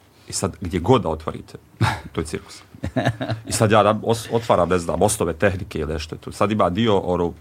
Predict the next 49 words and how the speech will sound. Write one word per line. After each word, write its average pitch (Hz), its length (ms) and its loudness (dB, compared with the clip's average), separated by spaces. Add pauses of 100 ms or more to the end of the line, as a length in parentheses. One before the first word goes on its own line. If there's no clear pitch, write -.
(140)
Windows 101 600 4
X 110 240 -2
P, - 140 2 (440)
ne 90 160 -2
znam, 78 340 -2 (180)
čuvanje 95 480 4
na, 82 260 0
na, 82 160 -2
na 80 220 0
C 101 280 4
D-u, 87 540 4
na 90 120 0
stvarima. 90 440 2
Dakle, - 260 -12
to 85 160 -8
je, 92 60 -4
ono, - 160 -8
četrnaest 135 580 -2
godina. 110 400 0 (580)
To 101 120 0
sad 113 200 0
neko 123 220 2
treba 117 300 4
da 95 100 -2
šta - 180 -2
čita 107 380 0
i 92 40 2
uči 104 240 -4
tekst, 107 340 0
jer 90 80 -2
je 87 60 -4
to, 107 140 0
ono, 90 200 4
udžbenik, 95 460 0
obavezno 87 520 2
nastavno 95 340 -2
sredstvo, 117 460 2 (240)
pa 104 80 0
mora 113 220 6
da 101 100 0
postoji. 82 420 -4
Dakle, - 220 -16
to 98 200 0
je, 92 60 0 (220)
i 110 80 -4
takvih 131 460 2
je 107 60 4
more 131 320 2
primjera. 135 500 -4